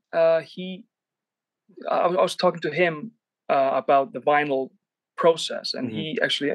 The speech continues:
Speaker 1: you know what? I'm, uh, I'm talking to a guy named Paul, and, uh, he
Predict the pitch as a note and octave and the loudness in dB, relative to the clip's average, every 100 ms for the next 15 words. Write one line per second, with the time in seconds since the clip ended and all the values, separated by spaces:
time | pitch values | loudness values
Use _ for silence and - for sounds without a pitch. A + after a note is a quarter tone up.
0 | - F3+ F#3+ G#3 G#3 - F#3 F#3 F#3 F3 | 0 2 4 4 2 2 2 2 2 0
1 | F3 _ _ _ - - E3+ E3 G3 F#3+ | -2 _ _ _ -16 -2 -2 2 2 2
2 | F3+ D#3 D#3 D#3+ D#3+ D3+ C3+ - - C#3+ | 0 2 4 2 0 -4 -10 -12 -2 2
3 | C#3 E3 G3 _ _ _ _ - C#3+ C3+ | 4 6 4 _ _ _ _ -6 -4 -4
4 | C3 C3 B2+ - D3 D3+ D3+ | -2 -2 -2 -8 -10 -10 -10